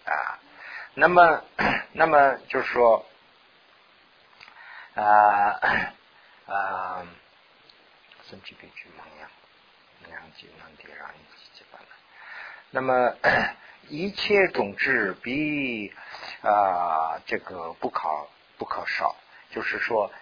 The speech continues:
这个自利的这种啊，就是发，为他人呢发菩提心的时候，自利的心呢，你这里头是不可缺少。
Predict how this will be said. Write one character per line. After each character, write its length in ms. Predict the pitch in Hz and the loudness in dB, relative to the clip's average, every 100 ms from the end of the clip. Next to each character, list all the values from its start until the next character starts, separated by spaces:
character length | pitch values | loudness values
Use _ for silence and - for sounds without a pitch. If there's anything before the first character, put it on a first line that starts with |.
| - - | -20 -14
这 100 | 104 | -12
个 160 | 98 | -12
自 400 | 101 - 180 165 | -14 -12 -8 -8
利 240 | 92 98 92 | -8 -12 -14
的 140 | 95 | -14
这 260 | - 143 101 | -4 -4 -4
种 180 | 98 80 | -10 -6
啊， 200 | 73 76 | -6 -6
就 120 | 127 | -8
是 100 | - | -6
发， 460 | 113 - 131 131 - - - | -8 0 4 4 2 -16 -6
为 260 | 139 143 - | -4 -4 -6
他 340 | - 170 185 | -2 6 6
人 260 | 175 123 110 | 6 2 -2
呢 120 | 107 | -6
发 220 | - 127 | 0 0
菩 160 | - - | 0 -6
提 120 | 123 | -12
心 200 | - 131 | -10 -8
的 80 | 110 | -6
时 160 | - | -6
候， 280 | 110 104 98 - | -6 -6 -6 -8
自 240 | - 180 | -12 -8
利 160 | 156 127 | -6 -4
的 120 | 101 | -6
心 280 | - 127 107 | -8 -8 -6
呢， 140 | 95 - _ | -8 -10 _
你 140 | - - | -18 -8
这 80 | |
里 140 | 113 87 | -8 -8
头 120 | - | -10
是 100 | - | -10
不 120 | - | -10
可 200 | - - | -14 -14
缺 180 | - - | -12 -10
少。 240 | - - | -6 -8